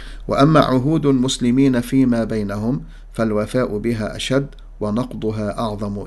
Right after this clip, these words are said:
إثما، وم-، ومن أعظمها نقض عهد الإمام على من تابعه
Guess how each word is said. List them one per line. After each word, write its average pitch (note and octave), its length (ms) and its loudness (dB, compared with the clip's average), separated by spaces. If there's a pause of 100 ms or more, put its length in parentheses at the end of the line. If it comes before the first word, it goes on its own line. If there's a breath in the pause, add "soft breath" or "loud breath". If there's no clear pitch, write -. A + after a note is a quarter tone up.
إثما، D3 460 0 (460 loud breath)
وم-، A#2+ 280 0
ومن D#3+ 360 2
أعظمها D3 760 2 (440)
نقض B2+ 280 0
عهد A#2 280 0
الإمام A2+ 600 0
على G#2+ 280 0
من G2+ 220 -4
تابعه A2+ 720 -2